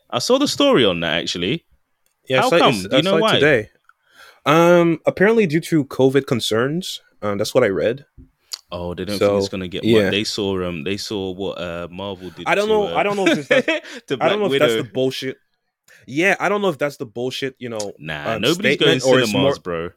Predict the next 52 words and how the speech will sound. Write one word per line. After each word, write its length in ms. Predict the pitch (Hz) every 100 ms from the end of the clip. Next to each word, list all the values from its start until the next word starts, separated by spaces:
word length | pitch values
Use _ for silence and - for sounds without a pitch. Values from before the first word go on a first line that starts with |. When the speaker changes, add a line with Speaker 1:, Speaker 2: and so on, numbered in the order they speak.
| _ _ _
Speaker 1:
Nobody's 400 | 101 117 123 117
going 160 | 107 107
Speaker 2:
Yeah, 160 | 143
Speaker 1:
cinemas, 220 | 131 151 170
Speaker 2:
that's 120 | 117
the 40 | 147
thing. 100 | -
Speaker 1:
bro. 100 | 151
Speaker 2:
Nobody's 420 | 170 175 165 131
going 220 | 135 135
to 100 | 131
movies. 440 | 123 123 123 123
Everybody 300 | 127 139 139
just 160 | 127 120
wanna 120 | 127
stay 140 | 113 123
in 60 | 113
the 40 |
comfort 400 | - 113 107 110
of 120 | 104
their 140 | 101 -
own 180 | 104 101
home, 400 | 107 107 107 101
and 220 | 98 92
Speaker 1:
And 140 | 113
Speaker 2:
you 60 | 120
don't 100 | 143 139
have 100 | -
to 60 | 107
Speaker 1:
also, 120 | 113
Speaker 2:
pay 40 | 139
that 120 | 110
much 220 | 107 -
money. 300 | 107 104 101 _ _
Speaker 1:
and 140 | 110
the 40 | 113
Speaker 2:
And 60 |
Speaker 1:
streaming. 300 | - 123 127
Speaker 2:
everything 260 | 151 131 165
sh-, 120 | - - _ - _ _ _ _ _
the 60 | 135
streaming 380 | - 190 277 311
is 180 | 202 - -
killing 1120 | - - - 185 240 294 285 269 226 170 127
the 80 | 123
Speaker 1:
And 100 | 110 160
it's 120 | 139
Speaker 2:
theaters 120 | 127
Speaker 1:
more 120 | 135
Speaker 2:
right 80 | 113
Speaker 1:
comfortable. 680 | 131 151 - 165 170 208
Speaker 2:
now. 80 | 247